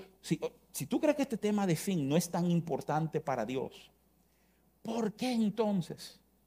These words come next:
se presentaría Jesús en Apocalipsis como principio y fin? Lo hace para que exista en ti el entendimiento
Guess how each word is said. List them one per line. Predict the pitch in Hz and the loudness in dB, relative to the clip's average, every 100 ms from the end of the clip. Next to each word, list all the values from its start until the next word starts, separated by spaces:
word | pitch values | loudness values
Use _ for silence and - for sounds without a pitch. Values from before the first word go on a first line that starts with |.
| _ _ _ _ | _ _ _ _
se | - 190 | -4 -2
presentaría | 190 185 - 185 190 190 170 220 247 | 2 0 2 2 2 2 0 0 -2
Jesús | - 175 - 214 185 135 - | 0 0 0 -4 -4 -4 -8
en | 151 143 | -6 -4
Apocalipsis | 143 151 143 135 143 - 131 - - - _ _ _ _ _ _ - | -2 -2 0 -2 -4 -8 -14 -14 -20 -20 _ _ _ _ _ _ -4
como | 139 143 143 | 0 0 0
principio | 139 127 - 180 180 170 170 | -2 -2 0 -2 0 -2 -2
y | 131 | -6
fin? | - 131 101 - _ _ _ _ _ _ _ _ _ _ _ _ _ _ _ _ _ _ _ _ _ _ _ | -4 -4 -6 -12 _ _ _ _ _ _ _ _ _ _ _ _ _ _ _ _ _ _ _ _ _ _ _
Lo | 131 160 | 4 6
hace | 196 214 | 6 2
para | 202 196 190 | 2 2 2
que | - | 0
exista | - 208 208 - 185 | 2 4 4 4 2
en | 170 139 | 2 2
ti | - 190 160 | 0 4 6
el | 147 | 6
entendimiento | 139 143 139 135 131 135 160 156 143 - | 2 -2 -2 0 0 0 0 0 -2 -4